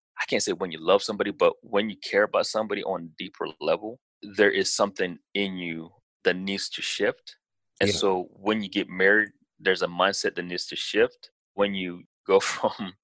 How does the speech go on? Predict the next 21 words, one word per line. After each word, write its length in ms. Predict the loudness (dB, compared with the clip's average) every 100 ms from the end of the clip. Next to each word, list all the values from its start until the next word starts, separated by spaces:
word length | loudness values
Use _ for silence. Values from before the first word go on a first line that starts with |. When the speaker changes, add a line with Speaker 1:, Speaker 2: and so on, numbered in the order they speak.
| -10
Speaker 1:
from 180 | 0 4
one 140 | 4
environment 380 | 6 4 4 2
to 100 | -2
another, 400 | 0 2 4 0 -2 _ _
there's 200 | 0 2
a 40 |
mindset 460 | 2 2 2 -2 -4
that 80 | -6
needs 180 | -8
to 80 | -8
shift. 340 | -8 -4 -4 -2
So 280 | 2 2 2
Speaker 2:
Mm-hmm. 380 | -2 -4 -4 -8 _ _ 4
Speaker 1:
my 120 | 4
mindset 420 | 6 4 4 0
was 140 | 0 0
family. 440 | 0 0 -6 -16 _ _ 0
Speaker 2:
Let 120 | 4
me, 160 | 6 6
uh, 240 | 4 0